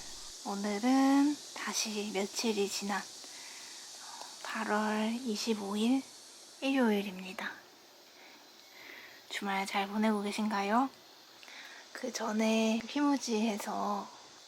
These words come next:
다시 줄기도 통통해지고 이제 막 작은 잎들을 내기 시작했던 이 몬스테라 아단소니 에스피는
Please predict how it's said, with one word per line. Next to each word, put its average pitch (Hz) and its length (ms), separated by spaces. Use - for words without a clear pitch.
다시 214 680
줄기도 220 760
통통해지고 240 1000
이제 214 300
막 196 360
작은 208 800
잎들을 220 840
내기 190 260
시작했던 202 1120
이 202 240
몬스테라 214 840
아단소니 208 600
에스피는 220 760